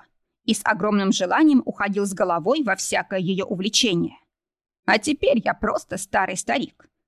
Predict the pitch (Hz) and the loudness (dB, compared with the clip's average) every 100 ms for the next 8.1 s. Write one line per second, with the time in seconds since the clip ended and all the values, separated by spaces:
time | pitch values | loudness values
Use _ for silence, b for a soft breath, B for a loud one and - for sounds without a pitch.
0 | _ 202 202 208 208 - 175 - 302 - | _ -2 0 -2 -2 -4 -4 -2 -4 -6
1 | 202 - 202 208 190 185 180 233 - 190 | -8 -2 -2 -2 -4 -4 -4 -2 0 0
2 | 170 - _ _ _ _ - 208 214 196 | -2 -6 _ _ _ _ -2 0 2 2
3 | 202 196 208 269 339 226 190 - 202 202 | 0 0 2 2 2 2 2 -2 -2 0
4 | 220 196 196 - 185 175 277 - - _ | 0 2 0 -2 -2 -2 -6 -10 -20 _
5 | - 208 - 175 196 196 - 180 - 214 | 2 2 2 2 0 0 -4 -6 -2 -2
6 | 233 - - - _ _ _ _ _ _ | -2 -6 -16 -20 _ _ _ _ _ _
7 | - 185 185 180 220 - 339 269 - - | -2 0 0 -2 -2 2 2 2 0 -6
8 | 160 | -8